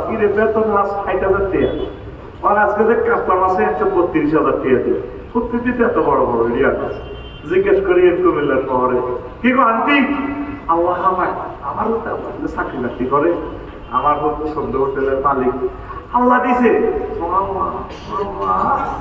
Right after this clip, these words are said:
ওয়া ওয়া, ওয়া ওয়া। ঠিক কিনা? চাঁদাবাজিটা এই তোরাই করস। কালভার্ট রোডে একটা মসজিদ আছে বলতো,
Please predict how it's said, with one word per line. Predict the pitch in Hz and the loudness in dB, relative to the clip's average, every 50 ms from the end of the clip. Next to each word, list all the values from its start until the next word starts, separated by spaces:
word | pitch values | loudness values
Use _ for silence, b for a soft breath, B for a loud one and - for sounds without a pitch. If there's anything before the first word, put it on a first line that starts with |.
| - - - - - | -8 -10 -12 -12 -8
ওয়া | 151 147 147 147 | -4 -2 -2 0
ওয়া, | 165 165 156 147 - - - - - - - - - 151 147 - 175 - | 0 0 0 -2 -2 -2 -4 -4 -6 -8 -10 -12 -12 -10 -8 -6 -6 -4
ওয়া | |
ওয়া। | 180 180 - - - 151 151 - 147 - - - - - - - - - - - - - - - 190 220 247 240 247 - - - 202 196 180 - - 185 - - - - - - - - - - - - - - - - - - - - - - - - - - - - 285 285 262 294 330 - - 349 240 - - - - - - - - - - - - 294 - - - - - | -4 -4 -4 -4 -4 -4 -6 -6 -6 -8 -8 -10 -10 -12 -14 -14 -14 -14 -14 -14 -12 -4 0 2 2 4 4 2 2 2 0 0 2 2 2 2 2 2 0 0 -2 -4 -6 -6 -6 -8 -8 -8 -10 -10 -10 -12 -12 -14 -14 -14 -16 -16 -16 -16 -16 -18 -18 -16 -14 -10 -8 -6 -4 0 0 2 4 4 4 4 4 4 2 2 4 4 4 4 4 2 2 0 -2 -6 -6 0 2
ঠিক | 262 311 - | 2 4 4
কিনা? | 330 349 349 359 370 349 285 247 - - - - - - - - - - - - - - - 175 - - - - - - | 6 6 6 8 6 6 6 4 4 2 2 2 2 2 2 4 4 4 4 2 2 2 0 0 -2 -2 -6 -10 -4 2
চাঁদাবাজিটা | 294 302 302 285 277 - 269 254 254 - 220 220 - | 2 4 6 4 4 4 2 0 0 0 0 2 2
এই | 277 285 - 285 | 2 2 2 2
তোরাই | 262 254 277 294 294 - - | 2 4 4 4 2 2 2
করস। | - - 320 - - - - - - - - - - - - - - - - - - - - - - - - - - - - - - - - - - - - - - - - - - - - - - - | 2 2 2 0 0 -2 -4 -4 -6 -8 -8 -10 -12 -12 -12 -12 -12 -14 -14 -14 -16 -16 -16 -16 -16 -16 -16 -16 -16 -16 -16 -16 -16 -16 -16 -16 -16 -16 -16 -16 -18 -18 -20 -20 -20 -18 -18 -16 -6 -2
কালভার্ট | 175 180 202 214 - - 277 269 269 277 277 | 0 2 2 4 4 2 2 2 2 2 4
রোডে | 277 294 294 277 | 4 4 4 2
একটা | - - 285 277 | 2 2 0 0
মসজিদ | 269 254 233 - 294 - 277 | 0 0 0 0 2 2 2
আছে | 269 - 269 | 2 2 2
বলতো, | 269 262 - - - - - - - - - | 2 2 2 2 2 2 0 0 0 -2 -4